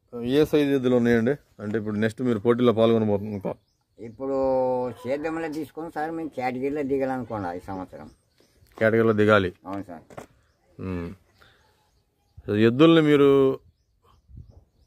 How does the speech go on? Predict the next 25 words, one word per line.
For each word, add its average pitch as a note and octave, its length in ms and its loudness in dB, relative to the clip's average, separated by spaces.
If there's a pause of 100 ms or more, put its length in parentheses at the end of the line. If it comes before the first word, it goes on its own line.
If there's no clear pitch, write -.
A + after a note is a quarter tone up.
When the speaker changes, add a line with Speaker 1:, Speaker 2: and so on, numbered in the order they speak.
Speaker 1:
కొనుక్కునేటప్పుడు, C3 720 2
అంటే B2 520 4
మీరు G#2 300 0
ఎక్కువ D3+ 640 4
వ్యవసాయం C3+ 500 2
చేసే C#3+ 180 0
ఎద్దుల్ని C#3 520 0
కొనడం B2 320 -2
జరిగింది A2 220 0
అనుకుంటా? G2+ 460 0
Speaker 2:
అవును B2+ 220 -4
సార్, A#2 200 -6
అవును. F#2+ 320 -8 (600)
Speaker 1:
వ్యవసాయం B2 360 4
చేసే C3+ 260 4
ఎద్దుల్ని B2+ 260 2
తీసుకొచ్చి C#3 640 2
మీరు C3 240 4
Speaker 2:
అవును, A#2+ 280 4
Speaker 1:
ట్రైనింగ్? B2+ 300 4
Speaker 2:
మే-, A2+ 320 -6
ఆ, C3 120 -10
మేము C3+ 640 -4
వాటిని A#2+ 440 -8
కొంచెం A2 300 -10